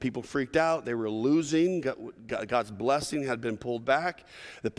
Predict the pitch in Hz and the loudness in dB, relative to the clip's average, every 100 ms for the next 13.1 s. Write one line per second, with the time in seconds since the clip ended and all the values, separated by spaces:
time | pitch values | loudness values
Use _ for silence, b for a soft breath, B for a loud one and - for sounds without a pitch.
0 | - 123 - 135 120 - 165 175 175 - | -4 -2 0 0 0 -2 0 4 2 2
1 | 131 117 131 143 - 139 120 B B - | -2 2 4 4 0 -4 -4 B B 0
2 | 127 127 143 120 - 151 175 165 135 113 | 0 0 -2 -2 0 4 4 2 -4 0
3 | 143 139 135 143 139 139 147 139 - 123 | 2 2 2 0 2 2 4 2 0 -2
4 | 143 156 135 B B 139 147 131 151 170 | 2 2 0 B B 4 4 4 4 6
5 | 190 170 123 110 B B - 135 131 151 | 4 4 2 -2 B B -6 2 4 4
6 | 151 120 - 139 123 127 135 139 117 123 | 0 -4 0 0 0 -2 2 0 2 4
7 | 160 180 185 170 B B B - 135 - | 4 4 -2 -2 B B B 0 2 2
8 | 147 - 156 147 131 151 165 170 139 185 | 0 2 4 4 4 4 4 2 6 6
9 | 220 196 - 180 175 165 165 185 180 160 | 6 0 0 2 2 4 4 4 0 2
10 | 185 170 147 110 - 127 135 139 147 139 | 4 4 0 -6 -4 0 4 4 4 2
11 | 143 127 139 120 117 113 B B 123 - | 0 2 2 4 2 0 B B 0 4
12 | 175 156 - B B - 151 131 - 160 | 4 4 -4 B B 2 2 0 0 0
13 | 147 | 0